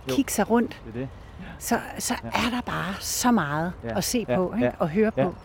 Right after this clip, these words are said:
Speaker 1: præcis. Det er det.
Speaker 2: Ja.
Speaker 1: Ja. Og det er jo også det der, det er jo det der, som, som jeg også synes også er sjovt ved det med at,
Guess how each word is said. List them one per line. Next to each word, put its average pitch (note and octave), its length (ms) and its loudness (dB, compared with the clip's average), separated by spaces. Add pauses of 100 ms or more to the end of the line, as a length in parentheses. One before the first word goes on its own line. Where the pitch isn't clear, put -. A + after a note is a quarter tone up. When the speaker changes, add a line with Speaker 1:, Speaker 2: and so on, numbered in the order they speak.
(140)
Speaker 1:
præcis. C3+ 420 -8 (340)
Det A#2+ 60 -2
er A2+ 40 -4
det. B2 160 0 (220)
Speaker 2:
Ja. G3 60 -10 (580)
Speaker 1:
Ja. C3 80 2 (540)
Og B2 80 -8
det - 80 -6
er C3+ 40 2
jo C3 120 2
også C#3+ 180 -2
det D#3+ 100 0
der, D#3 140 2
det C#3+ 140 0
er C#3+ 40 6
jo C#3 60 2
det C#3+ 140 0
der, D3+ 100 6
som, A#2+ 760 -4
som A#2 200 -4
jeg A#2 120 10
også D3 140 6
synes C#3+ 200 -4
også B2 200 0
er B2+ 40 -6
sjovt A#2 280 -4
ved A#2+ 80 -4
det A#2 100 -4
med A#2 100 -4
at, A2 60 -6